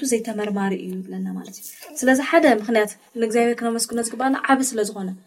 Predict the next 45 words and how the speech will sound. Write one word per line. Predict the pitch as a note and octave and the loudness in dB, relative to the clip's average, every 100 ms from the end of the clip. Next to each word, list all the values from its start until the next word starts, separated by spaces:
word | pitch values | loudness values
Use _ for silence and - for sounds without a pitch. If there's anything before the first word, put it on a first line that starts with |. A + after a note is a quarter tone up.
| _ | _
እግዚኣብሔር | - - C4 B3+ | -6 4 6 6
ስለ | B3+ A3+ G#3+ | 0 0 0
ዝኾነ | G3 G3+ F#3 F#3+ _ _ _ _ | 0 -4 -4 -6 _ _ _ _
ምስጋና | B3+ B3+ C4+ C#4 C4+ | 0 2 6 6 4
ስለ | A#3 A3 | 2 0
ዝግብኦ | G3+ G3+ D#3 G3 - _ _ | 0 -2 -4 -8 -14 _ _
እዩ | _ G#3 | _ -2
ማለት | G3 F3+ F#3 | 0 0 -4
እዩ። | - - | -8 -6
ሓደ | A3 G#3 | 0 2
ምክንያት | G3+ G3 G3 G3 | 2 0 -4 -4
ማለት | F#3+ F#3+ | -6 -8
እዩ። | F#3+ - | -10 -2
ካልእ | C4+ C4 | 4 6
እውን | C4+ | 8
እንታይ | C4 C4+ | 6 4
ይብለና? | B3+ C4 E4 G4+ _ _ - | 2 4 2 -2 _ _ -8
ጻድቕ | - C#4+ C#4 | 2 4 4
ስለ | - A#3 | 2 0
ዝኾነ | G3+ - G3 | 0 -2 -4
ከዓ | - | -4
ይብለና። | F#3 F#3 F#3+ - - | -6 -6 -8 -10 -12
ኣብ | G3+ G3 G3 F#3+ G3 - G3 | -12 -6 -4 -2 -4 -6 -10
ፍቕዲ | - G3 | -6 -6
ሸውዓተ | A3+ - G3+ | -6 -10 -10
ተሪእና | G#3+ G3+ G#3 | -6 -4 -4
ከዓ | A#3 C4 - _ - | -8 -12 -16 _ -6
እግዚኣብሔር | G#3+ B3+ C4+ | 2 2 2
ከዓ | C4+ A3+ | 0 2
ጻድቕ | C4+ C4 - | 4 4 4
ስለ | A3+ G#3+ | -2 -4
ዝኾነ | G3 G3 F#3+ F#3+ _ - | -4 -6 -6 -6 _ -8
ጻድቕ | - B3+ B3+ | 2 4 4
ፈራዲ | - A#3 A3 G#3+ | 0 -2 -2 -2
ስለ | G#3+ G3+ | -6 -6
ዝኾነ | - G3+ F#3+ - _ _ - | -6 -6 -6 -8 _ _ -6
ኣብ | A#3+ A3+ A3+ A#3+ A#3+ A#3+ | -2 0 2 2 2 0
ሓሳቡ | A#3+ B3+ C4 B3 | -2 0 2 0
ስለ | B3 A3+ | 0 0
ዘይጋግ | G#3 G3+ G3+ F#3+ | 2 2 0 -4
ኣብ | - G#3+ | -4 -4
ተግባሩ | A#3 A3+ A#3 | -4 -2 -2
ስለ | A#3 A3 | -2 -2
ዘይጋግ | G#3 G#3 A3 | 2 2 2
ከዓ | G#3+ - | -2 -8